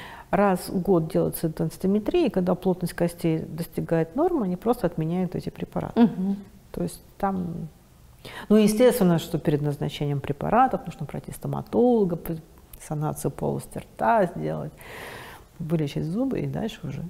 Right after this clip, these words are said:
Speaker 2: Непростая жизнь у онкопациентов.
Speaker 1: Ну, почему? Подождите, это же не только онкопациенты. К стоматологу нужно ходить раз в год.
Speaker 2: Да. Э, на
Speaker 1: Не
Speaker 2: чистку,
Speaker 1: потому что,
Speaker 2: на
Speaker 1: не
Speaker 2: чистку.
Speaker 1: потому что у тебя болит зуб, а
Speaker 2: На
Speaker 1: просто
Speaker 2: чистку.
Speaker 1: ходить раз в год для профилактического осмотра,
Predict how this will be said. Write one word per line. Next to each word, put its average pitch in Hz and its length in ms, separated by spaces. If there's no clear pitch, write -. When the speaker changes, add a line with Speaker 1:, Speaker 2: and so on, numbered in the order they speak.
Speaker 2:
Непростая 208 720
жизнь 160 280
у 170 180
онкопациентов. 175 1000
Speaker 1:
Ну, 196 180
почему? 208 400
Подождите, 180 600
это 151 160
же 170 140
не 175 140
только 247 240
онкопациенты. 143 680
К - 40
стоматологу 202 520
нужно 208 240
ходить 190 280
раз 175 180
в 143 40
год. 135 240
Speaker 2:
Да. 175 240
Э, 185 480
на 196 160
Speaker 1:
Не 180 80
Speaker 2:
чистку, 190 160
Speaker 1:
потому 233 260
что, - 160
Speaker 2:
на 214 120
Speaker 1:
не 214 60
Speaker 2:
чистку. 175 240
Speaker 1:
потому 175 240
что 330 120
у 311 40
тебя 294 140
болит 202 340
зуб, 147 260
а - 120
Speaker 2:
На 202 100
Speaker 1:
просто 277 240
Speaker 2:
чистку. - 140
Speaker 1:
ходить 247 440
раз 185 240
в 151 60
год 240 180
для 170 100
профилактического 170 720
осмотра, 170 640